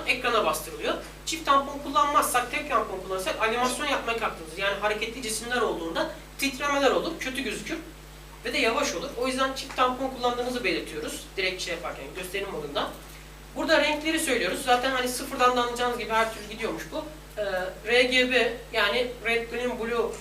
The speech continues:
şeklinde kodlayacağımızı söylüyoruz. Onun dışında burada derinlik tamponunu aktif ediyoruz. Derinlik tamponu nedir? Ya, ileride daha detaylı bahsedeceğim ama üç boyutlu bir şey yapmak istiyorsak derinlik tamponu olmak zorunda.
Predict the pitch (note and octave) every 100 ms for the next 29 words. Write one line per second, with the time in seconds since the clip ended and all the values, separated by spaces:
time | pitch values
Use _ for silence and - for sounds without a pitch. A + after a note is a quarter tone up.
0 | - - F#3+ G3+ F#3+ E3+ - - - G3
1 | G3 E3 F3 D#3+ D#3+ - - D#3 D3 D#3+
2 | - - - - - - - - - -
3 | - A#3 D4+ D#4 D#4 C#4 E4+ - - -
4 | - C4+ D#4 D#4+ - - F3+ A#3+ C#4+ D#4
5 | D#4+ - A3 G#3 G3+ F#3+ F#3 F#3 F#3 F#3
6 | - F3+ G#3+ C4+ - B3+ C#4+ D#4 - C#4
7 | C#4 C#4+ C#4+ C4 - - - - - -
8 | C#4 C#4 C4+ C4+ C4+ C4 B3+ C4 C4+ B3+
9 | - C4+ F4 D#4+ B3 - - - - E4
10 | D#4+ D4+ D4 C#4 B3+ C4+ D4 C#4 C#4 -
11 | - A3 - F4 - - - B3 C#4+ D4+
12 | - - C4 B3+ B3 G#3 - D#3+ D#3 D3+
13 | F#3+